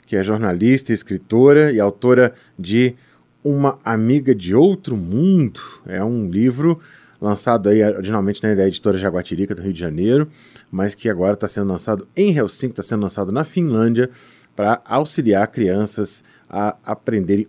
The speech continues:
o português e a cultura brasileira, crianças principalmente finlandesas, filhas de brasileiros residentes ali na região nórdica. Flávia, muitíssimo obrigado pela participação aqui no nosso programa. Adorei o seu projeto, achei muito bacana, até porque, como eu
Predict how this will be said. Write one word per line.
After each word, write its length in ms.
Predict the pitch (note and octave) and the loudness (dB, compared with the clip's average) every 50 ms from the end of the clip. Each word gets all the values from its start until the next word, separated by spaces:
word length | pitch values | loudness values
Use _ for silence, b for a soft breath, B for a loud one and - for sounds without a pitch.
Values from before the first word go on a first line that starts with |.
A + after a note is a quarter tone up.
| _ - | _ 0
o 100 | D#3+ D#3+ | 0 0
português 540 | D#3+ - D3 C3 - - C3+ D3+ F#3+ G#3+ - | 0 0 -2 -2 -2 -6 -6 -6 -4 -4 -4
e 40 | A#3+ | -2
a 40 | |
cultura 320 | A#3 - F#3+ - - D#3+ D#3 | -2 -2 -2 0 0 0 0
brasileira, 460 | C3+ C#3+ C#3+ B2 A#2+ G2+ G#2+ A#2+ B2 | 0 0 0 0 2 2 2 2 0
crianças 500 | - - A2 G2+ G#2+ G#2 - A2 - - | 0 -2 -2 -2 -2 -4 -6 -8 -10 -12
principalmente 600 | - _ - C3+ C3 B2+ - A2+ G2 A2 A2+ - | -12 _ -6 -6 -4 -4 -4 -4 -4 -4 -4 -6
finlandesas, 580 | - - C3+ C3 B2 G#2+ F#2 G2+ G2+ F#2+ F#2+ - | -8 -6 -4 -2 -2 -2 0 -2 -2 -2 -4 -6
filhas 300 | - G#2+ G2 G2+ - - - | -6 -4 -4 -4 -6 -8 -12
de 200 | F#2+ F2+ A2 A#2 | -4 -2 0 0
brasileiros 600 | G2 G2 G2+ F#2+ F2 E2+ E2 E2+ F2+ F#2 F#2 - b b b b b b b b - | 2 0 0 -2 -2 -2 -4 -4 -4 -4 -6 -10 b b b b b b b b -4
residentes 420 | G#2+ G2 E2+ - G#2 G2 F#2 - | -2 -2 0 0 0 0 0 -2
ali 160 | G#2 E2+ F2+ G2 | -2 -2 0 -2
na 60 | G2 | -2
região 340 | F2 F2+ G2 F2+ G#2+ G#2+ G2+ | -2 -4 -2 -2 0 0 0
nórdica. 1000 | F2+ D#2+ E2 F2 G#2 B2+ C#3 C#3 C3+ A#2+ A2 F2+ E2 F#2 F#2+ - - G2 F2 - B B B B B B B B B | -2 -4 -2 0 2 4 6 6 6 4 2 0 -2 -6 -6 -4 -4 -4 -4 -4 B B B B B B B B B
Flávia, 500 | - - C#3+ E3 F3+ F#3+ F3 F#3+ F3+ - - | -6 -2 2 2 4 4 4 4 2 2 0
muitíssimo 720 | D#3+ D#3 D#3+ E3 F3 A3+ C#4 C4 - - A#3 A3+ - G#3 G3+ | 0 2 4 6 6 6 6 4 2 2 2 2 4 2 2
obrigado 400 | F#3 F3 E3+ C#3+ D#3 D#3 D3+ D3+ | 2 2 2 2 4 2 2 2
pela 180 | - D3+ C#3 | 2 0 2
participação 500 | C#3 C#3+ C3+ C3 - - B2+ A#2 - C3 | 2 2 0 0 0 0 0 0 0 0
aqui 120 | A#2+ - A#2+ | 0 0 0
no 60 | A2 | 0
nosso 240 | A2+ A#2 A#2 - - | 0 0 -2 -2 -2
programa. 520 | - G#2+ F#2 F#2 G#2+ A2+ A#2+ B2 A#2+ - - | -2 -2 0 2 2 2 2 0 -2 -4 -4
Adorei 440 | - C#3 E3+ F3+ E3+ F#3 E3 D#3 E3 | -2 0 0 2 4 6 8 8 8
o 60 | F#3+ | 6
seu 160 | F3+ - E3 D3+ | 6 4 0 0
projeto, 520 | - C3 A#2+ G#2 F2+ F2+ G2 G#2 G#2 - | 2 2 2 2 2 2 0 0 0 -2
achei 200 | A2 G#2 - B2+ | -4 -4 -2 -2
muito 280 | A#2 A2+ A#2+ C#3+ - - | -2 0 -2 -2 -2 -2
bacana, 420 | C3+ A#2+ A#2 - - G#2+ A2 A2 | -2 -2 -2 -2 -2 0 0 0
até 160 | G#2 - C3+ B2+ | 0 0 -2 -2
porque, 400 | - C3 - - - B2 B2 A#2+ | -2 -6 -10 -4 0 0 0 0
como 220 | - B2 A2+ A2 | 0 0 0 0
eu 120 | A2+ G#2 | 0 0